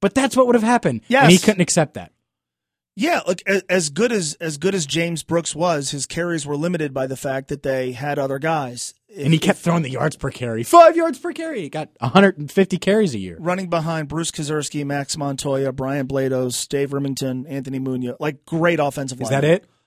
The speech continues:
Speaker 2: Like, yeah,
Speaker 1: <laughs>
Speaker 2: yeah. I mean, uh, Corey Dillon is running behind, like, Derek Brills. I can name Matt, Matt O'Dwyer, who was just
Speaker 1: Oh,
Speaker 2: awful.
Speaker 1: <laughs> Matt
Speaker 2: Matt O'Dwyer
Speaker 1: O'Dwyer.
Speaker 2: sucked. Matt O'Dwyer just, you know why, uh, Matt O'Dwyer, he sticks in my craw?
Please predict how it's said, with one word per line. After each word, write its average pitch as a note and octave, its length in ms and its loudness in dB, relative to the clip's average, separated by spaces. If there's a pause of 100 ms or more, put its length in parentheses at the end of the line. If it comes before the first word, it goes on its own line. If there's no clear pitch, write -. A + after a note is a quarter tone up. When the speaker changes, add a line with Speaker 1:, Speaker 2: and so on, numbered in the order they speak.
(240)
Speaker 2:
Like, D#3 160 -2 (260)
yeah, G3+ 280 6
Speaker 1:
<laughs> G3 60 4
Speaker 2:
yeah. B3 460 4 (320)
I C4 60 4
mean, A#3+ 220 4 (380)
uh, F3+ 60 0 (380)
Corey A#3 260 2
Dillon F3+ 520 0
is D#3+ 180 -4
running F#3 160 -4
behind, D#3 560 -4
like, D3 180 -10
Derek E3 300 0
Brills. D3 420 -2 (760)
I A3 80 0
can A3+ 160 -2
name E3 320 -4
Matt, F#3 300 2
Matt F3 280 2
O'Dwyer, D3+ 560 2
who C#3 100 -2
was A#2 160 -8
just A#2 360 -12 (140)
Speaker 1:
Oh, G#2 100 -4
Speaker 2:
awful. - 300 -6
Speaker 1:
<laughs> - 20 -14
Matt - 100 -10
Speaker 2:
Matt - 140 0
O'Dwyer - 80 -4 (240)
Speaker 1:
O'Dwyer. - 60 -10
Speaker 2:
sucked. - 840 -2 (640)
Matt A3+ 140 0
O'Dwyer E3 320 0
just, - 400 -6 (120)
you G#3 120 -2
know C4 80 4
why, A#3 180 4
uh, F3 260 -4
Matt F#3+ 240 2
O'Dwyer, D#3+ 380 0
he C#3+ 160 -6
sticks - 300 -4
in D3+ 80 -6
my C#3+ 100 -4
craw? C3 360 -4